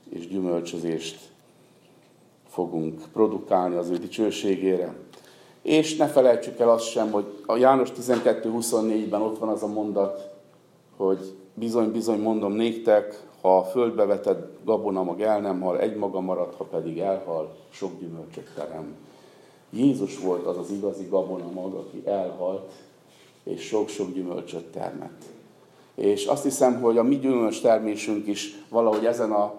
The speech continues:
folyamaton kell átmenjen. Valahogy el kell halljunk. El kell haljon bennünk valami azért, hogy új élet érvényesüljön.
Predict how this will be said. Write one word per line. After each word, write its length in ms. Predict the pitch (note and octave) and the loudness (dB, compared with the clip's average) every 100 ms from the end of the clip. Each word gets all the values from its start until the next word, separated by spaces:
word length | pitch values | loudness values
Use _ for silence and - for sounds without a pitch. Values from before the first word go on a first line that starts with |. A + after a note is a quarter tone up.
| - | -12
folyamaton 560 | - A2+ G#2 G#2 G2 F#2 | 0 2 2 0 -2 0
kell 160 | G2+ | 4
átmenjen. 540 | G2 F#2 F#2+ F#2 G2 G#2+ | 4 4 0 -4 -4 2
Valahogy 340 | C3+ B2+ B2+ | 4 6 6
el 220 | B2+ A#2+ | 6 6
kell 200 | A#2 G2+ | 2 2
halljunk. 720 | F#2+ G#2+ F#2+ F2 E2+ E2 E2+ - - - - _ _ - | 2 2 2 2 -4 -8 -10 -16 -20 -20 -20 _ _ 2
El 220 | A#2 A#2 | 2 4
kell 200 | A2+ G#2 | 2 2
haljon 540 | C3 A2+ G#2+ G2 G2 | 4 6 6 0 -2
bennünk 520 | G#2 G#2 G2 F#2+ F#2+ | -2 0 0 -2 -2
valami 540 | G#2+ G2 F2 F2+ F#2 - - - - _ - - _ _ | 2 2 2 -4 -10 -12 -20 -20 -20 _ -20 -20 _ _
azért, 540 | - F#2 F2+ F2 D#2+ - | -6 -4 -2 -4 -6 -10
hogy 280 | F2+ F2+ E2+ - - - - - - _ _ - | -6 -6 -6 -14 -20 -20 -20 -20 -20 _ _ -14
új 200 | F2+ F2 | -10 -6
élet 500 | E2+ E2 E2 E2 - - - _ _ _ | -4 -4 -4 -6 -10 -18 -20 _ _ _
érvényesüljön. 1080 | - E2+ D#2+ D#2 D2+ - - - D#2 D#2 | -10 -8 -8 -10 -10 -14 -14 -14 -14 -16